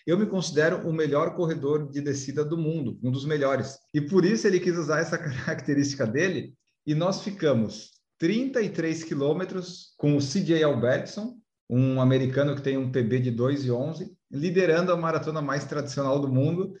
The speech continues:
e a transmissão da prova tendo que se dividir entre uma câmera pro Albertson e a outra pro pelotão, que tinha uns trinta atletas. Porque esse pelotão,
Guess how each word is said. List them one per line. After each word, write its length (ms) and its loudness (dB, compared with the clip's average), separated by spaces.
e 100 0
a 80 4
transmissão 600 -2
da 80 -2
prova 320 0
tendo 240 -2
que 80 -10
se 120 -2
dividir 540 2
entre 260 -2
uma 260 -2
câmera 360 2
pro 180 -4
Albertson 600 -2
e 80 0
a 60 4
outra 260 0
pro 140 -10
pelotão, 420 -2
que 80 -8
tinha 120 -4
uns 140 -8
trinta 320 0
atletas. 580 -4
Porque 220 0
esse 180 2
pelotão, 760 0